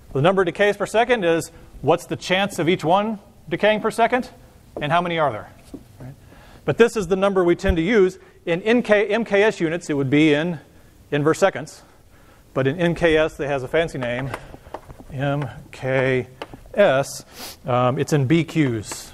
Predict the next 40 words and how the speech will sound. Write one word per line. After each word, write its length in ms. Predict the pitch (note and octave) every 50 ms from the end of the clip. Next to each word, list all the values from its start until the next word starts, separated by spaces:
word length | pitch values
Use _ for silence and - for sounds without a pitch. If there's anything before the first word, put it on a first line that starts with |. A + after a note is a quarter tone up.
| A2 A#2
Becquerels, 680 | A2+ C#3+ - - D3 C3+ B2+ B2 A#2+ A#2+ A2+ A2+ G#2+ A#2
I 80 | A#2+ A2
forgot 220 | - B2+ B2 A#2
how 60 | A2
to 100 | A2 A2
say 180 | - - A2 G2+
it, 100 | A2 A2+
it's 120 | A#2 -
the 80 | - B2
guy's 240 | A2+ A2+ A2 G2+ A2
name. 160 | G2+ - - - - - - - - - - -
Right? 180 | B2+ A#2 B2 C3+ - - - - - - - -
So 260 | - - B2+ A#2+ B2+
a 40 | B2
B 220 | A#2 E3+ F#3 F3+
Q 280 | - - F#3+ F#3 E3 E3
is 120 | D#3+ D#3+
really 400 | G3 A3 G3 D#3 D3+ D3+ D3+ - - - -
just 200 | - E3+ D3+ -
a 40 | D3
one 140 | C#3 C#3+ C#3
over 200 | C3 B2 B2+ A#2+
a 60 | A2
second, 300 | - - A#2+ - - - - - - - - - - - - - - - - -
inverse 280 | D3 C3 A2+ A#2 - -
second. 220 | - G#2 - D#2+ - - - - - - - - - - - - - - - - - - - - - - - - - -
Okay? 160 | - D3+ D#3 - - - - -
So 100 | - F3
if 60 | C#3+
you 60 | F#3
have 80 | G3+ F#3+
a 40 | F#3
sample, 360 | - - C#4 C#4 A#3 - G3
you 80 | F3+ F#3+
wanna 100 | G3 F#3
know 60 | E3
how 80 | G3
radioactive 680 | F#3 D#3 F3+ G#3 G#3 G3+ F#3+ G3+ G#3+ A3 - F#3 C#3 C#3
it 60 | C3
is, 340 | B2+ D#3 G3+ - - -